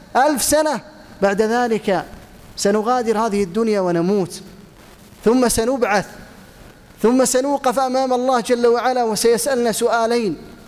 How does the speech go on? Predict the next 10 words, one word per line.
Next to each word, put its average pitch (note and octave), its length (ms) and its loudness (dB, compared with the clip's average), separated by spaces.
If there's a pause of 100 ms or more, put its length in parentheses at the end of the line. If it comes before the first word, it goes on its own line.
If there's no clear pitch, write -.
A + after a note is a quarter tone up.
(600)
ماذا B3+ 320 4
أجبتم C#4 460 0
المرسلين؟ C4+ 760 0 (380)
وماذا G#3 340 2
كنتم F#3+ 380 -2
تعمل-، D3+ 400 -2 (180)
تعملون؟ E3+ 500 0 (1040)
فأعدوا A#3+ 480 0
للسؤال A#3 560 -2
جوابا G3+ 500 0